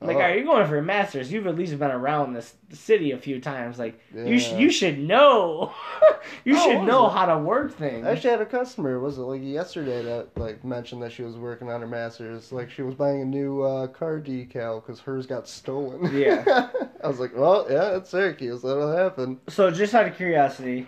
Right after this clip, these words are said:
Speaker 2: Yeah.
Speaker 1: real quick, did you see my Facebook post about the beer pong tournament?
Speaker 2: Yeah, I saw. Yeah,
Speaker 1: Ah, I've,
Speaker 2: you made it,
Speaker 1: I
Speaker 2: what, to the championship round?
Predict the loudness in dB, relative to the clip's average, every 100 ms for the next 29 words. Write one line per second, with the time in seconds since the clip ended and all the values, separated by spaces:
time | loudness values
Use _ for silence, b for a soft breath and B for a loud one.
0 | -8 -4 -2 -4 -6 -2 -2 -2 -4 -4
1 | -6 _ b b _ -8 -6 -6 -12 -4
2 | -2 0 0 0 -2 -2 -4 -4 -8 -8
3 | -6 -6 -8 -14 _ _ -16 -8 -6 -6
4 | -8 -10 -8 -8 -12 -14 -16 -16 -16 -20
5 | -20 _ _ _ _ -6 2 4 6 6
6 | 4 0 -6 -8 -8 -2 4 4 4 2
7 | -2 B B -6 0 2 2 0 0 2
8 | 0 0 2 2 2 -12 -8 -4 -4 -2
9 | -2 0 -2 -6 -4 0 0 -2